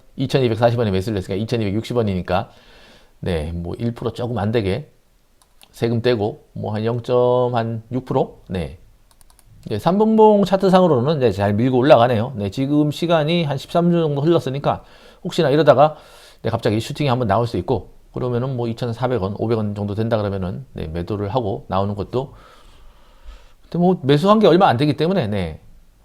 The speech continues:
사실 많이 매수해 놓기가 조금 부담스러운 가격대죠. 네, 뭐, 이천 주,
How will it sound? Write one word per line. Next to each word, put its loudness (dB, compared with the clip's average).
사실 -2
많이 0
매수해 0
놓기가 -2
조금 -6
부담스러운 2
가격대죠. -2
네, -8
뭐, -4
이천 -4
주, -2